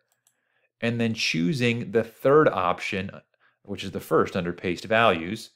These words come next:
to just paste values and not the formulas. Now, if I click on a cell, I'll see that the formula is gone. It's just the name of the individual there. Now, if I delete the first column, I should no longer see these errors.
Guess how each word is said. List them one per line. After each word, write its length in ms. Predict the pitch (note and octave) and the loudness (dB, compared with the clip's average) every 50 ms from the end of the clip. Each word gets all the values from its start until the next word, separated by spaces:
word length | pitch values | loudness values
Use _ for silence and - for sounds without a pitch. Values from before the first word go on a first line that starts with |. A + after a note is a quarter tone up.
| _ _ _ _ _ _ _ _ - | _ _ _ _ _ _ _ _ -16
to 100 | - G#2+ | -14 -14
just 440 | F#2 F2+ F#2+ B2 C3+ D3 D3 - - | -12 -2 0 2 2 2 0 -4 -8
paste 300 | - C3+ C3 B2+ - - | -4 -4 -4 -4 -4 -4
values 580 | G#2+ F#2 F2+ F2 F2+ F2+ F2+ F#2 F#2 F2+ - _ - | -2 0 0 2 0 0 0 -2 -4 -8 -12 _ -20
and 180 | G2+ F2+ F2 | -18 -16 -12
not 280 | E2+ F2 E2+ F2 F2 - | -8 -6 -4 -6 -6 -8
the 80 | - F2 | -12 -14
formulas. 800 | - _ F#2 E2+ D#2+ D#2 E2 - - - - - - - - _ _ _ _ _ _ _ _ _ _ _ | -12 _ -10 -10 -10 -10 -14 -18 -20 -20 -20 -20 -20 -20 -20 _ _ _ _ _ _ _ _ _ _ _
Now, 180 | A2+ C3+ F3 G#3 | 0 2 2 4
if 120 | G#3 G3 | 4 4
I 60 | E3 | 2
click 240 | C#3 - D#3+ D#3 - | 2 2 -2 -2 -2
on 100 | D3 B2+ | -2 -2
a 40 | G#2 | -2
cell, 420 | - - - A#2 A2+ B2+ C#3 C3+ - | -2 0 2 4 4 4 2 2 0
I'll 120 | A2+ G#2+ | -2 -4
see 440 | G#2+ - - - C3+ C#3 C#3 C#3+ C#3+ | -4 -6 -8 -6 -4 -2 -2 -2 -4
that 160 | A2 G#2+ - | -6 -8 -8
the 60 | - F2+ | -10 -14
formula 480 | - _ - A#2+ A#2 A#2 A#2+ A#2 A#2 | -16 _ -2 0 0 0 -2 -4 -4
is 140 | G#2+ G#2 - | -6 -8 -6
gone. 400 | F2+ F2+ F2 F2+ G2+ D#3 F#3 G3 - _ _ _ _ _ _ _ _ _ _ _ _ _ _ | -4 -2 -2 -2 -2 -4 -6 -8 -12 _ _ _ _ _ _ _ _ _ _ _ _ _ _
It's 160 | - - - | -18 -16 -16
just 280 | - - B2 B2 B2 - | -8 -6 -4 -4 -4 -4
the 60 | G#2 | -4
name 260 | F#2+ G2 G#2+ G#2+ G#2 | -2 0 0 0 0
of 120 | G2 F#2 D#2 | 0 -2 -4
the 120 | F2+ F2+ | -4 -4
individual 440 | E2+ E2 F#2 G#2+ C3+ G#2+ F2 E2 E2 | -4 -4 -2 -2 -2 -2 -2 -6 -8
there. 220 | - - - - _ _ _ _ _ _ _ _ _ _ _ _ _ | -10 -12 -14 -16 _ _ _ _ _ _ _ _ _ _ _ _ _
Now, 420 | G#2 G#2 G#2 A2 C3 D#3 F3 E3 | -14 -10 -8 -6 -4 0 2 2
if 160 | D3 B2+ - | 2 2 0
I 120 | C3 B2 A#2 | 0 0 2
delete 380 | - A2 G2+ G#2 G#2 G#2 G#2 | 2 0 0 0 0 -2 -2
the 60 | - - | -6 -10
first 360 | - - F#3 G3+ G3 - - | -2 0 0 0 0 -2 -6
column, 480 | - G2 D#2 D#2 D2+ E2+ - - D#3 - _ _ _ _ _ _ _ _ _ _ _ _ _ | -6 -4 -4 -4 -4 -6 -8 -10 -12 -14 _ _ _ _ _ _ _ _ _ _ _ _ _
I 60 | - A2 | -6 -4
should 220 | - - A#2 - | -2 -2 -2 0
no 140 | G2+ G2+ F#2+ | 0 0 0
longer 280 | F#2 F2+ F2 F2 E2+ | 0 -2 -2 -2 -4
see 160 | D#2+ - - F2 | -6 -6 -10 -10
these 180 | F2 F2 - | -10 -10 -14
errors. 460 | - E2+ D#2 - - - - - - | -14 -18 -18 -20 -20 -20 -20 -20 -20